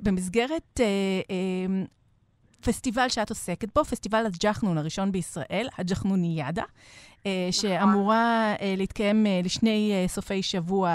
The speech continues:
Speaker 1: אה, בשוק הנמל, נמל תל אביב, ובאמת, אה,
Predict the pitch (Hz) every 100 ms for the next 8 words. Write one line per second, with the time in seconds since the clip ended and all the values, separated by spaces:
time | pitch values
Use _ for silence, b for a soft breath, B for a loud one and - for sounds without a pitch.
0 | 160 120 - 170 160 160 165 165 - -
1 | 180 147 143 143 233 196 156 151 - 143
2 | 175 262 - B B B - 202 190 247
3 | 349 - 392 330